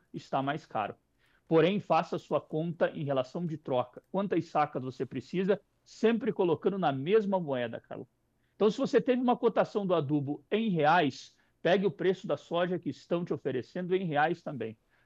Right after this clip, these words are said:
Se você teve em dólar, faça isso em dólar. Desse jeito, você tira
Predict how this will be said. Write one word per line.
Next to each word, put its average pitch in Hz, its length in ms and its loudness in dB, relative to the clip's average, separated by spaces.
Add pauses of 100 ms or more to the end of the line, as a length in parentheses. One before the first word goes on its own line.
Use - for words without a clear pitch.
Se - 80 -6
você 165 240 -2
teve 147 260 0
em 139 80 -2
dólar, 170 420 2 (280)
faça 160 280 -2
isso 143 220 -4
em 131 80 -6
dólar. 113 300 -4 (280)
Desse 190 280 4
jeito, 185 320 2
você 185 320 -2
tira 208 680 2